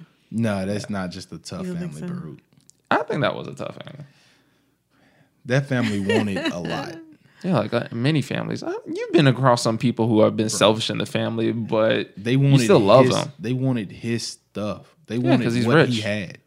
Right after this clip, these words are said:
Speaker 3: 'Cause he's rich and he has a lot to give. But yeah, it's, I still think he loves them, but he just knew where his heart lied as to who really deserved it, who really
Speaker 2: Yeah.
Speaker 3: took care of
Speaker 2: But
Speaker 3: him.
Speaker 2: he also, you know, made mistakes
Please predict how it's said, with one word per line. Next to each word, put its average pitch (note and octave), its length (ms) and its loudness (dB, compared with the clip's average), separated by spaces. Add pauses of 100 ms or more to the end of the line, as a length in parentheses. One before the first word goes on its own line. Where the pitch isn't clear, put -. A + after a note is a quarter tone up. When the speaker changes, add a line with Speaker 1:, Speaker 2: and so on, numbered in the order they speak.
(440)
Speaker 3:
'Cause A2 100 -10
he's A2 180 -4
rich D#3 240 2
and A2+ 140 -6
he A2+ 100 -4
has A2+ 320 0
a G#2+ 80 0
lot A2 200 2
to - 60 -6
give. B2+ 460 -4 (580)
But D#3 180 6
yeah, F3 280 6
it's, - 500 -8 (500)
I F3+ 120 6
still F#3 180 2
think C3+ 160 0
he B2 140 -2
loves A#2 340 6
them, G#2+ 140 -4
but G#2+ 300 2 (120)
he F3 140 0
just D3+ 160 2
knew C3+ 100 4
where B2+ 140 4
his B2 200 2
heart A2+ 280 4
lied G#2 360 4
as G#2+ 140 -4
to A2+ 80 -4
who B2 220 -2
really G#2+ 260 4
deserved G2 540 2
it, G2+ 80 2
who B2+ 180 6
really A2+ 180 6
Speaker 2:
Yeah. G#2 60 2
Speaker 3:
took - 180 -2
care F#2 300 0
of D#2 60 -6
Speaker 2:
But B3 100 -2
Speaker 3:
him. C4 60 -4
Speaker 2:
he C#4 60 -2
also, G#3 400 -4
you G#3 140 -6
know, F3+ 140 -6
made E3 220 -6
mistakes - 760 -10